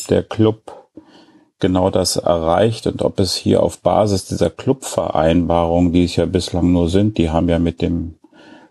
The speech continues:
Verhandlungsergebnis hier eigentlich nur, nur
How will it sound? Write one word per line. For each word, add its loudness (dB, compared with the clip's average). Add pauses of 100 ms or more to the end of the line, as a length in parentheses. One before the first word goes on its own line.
(220)
Verhandlungsergebnis 0
hier 0
eigentlich 0
nur, 2
nur 2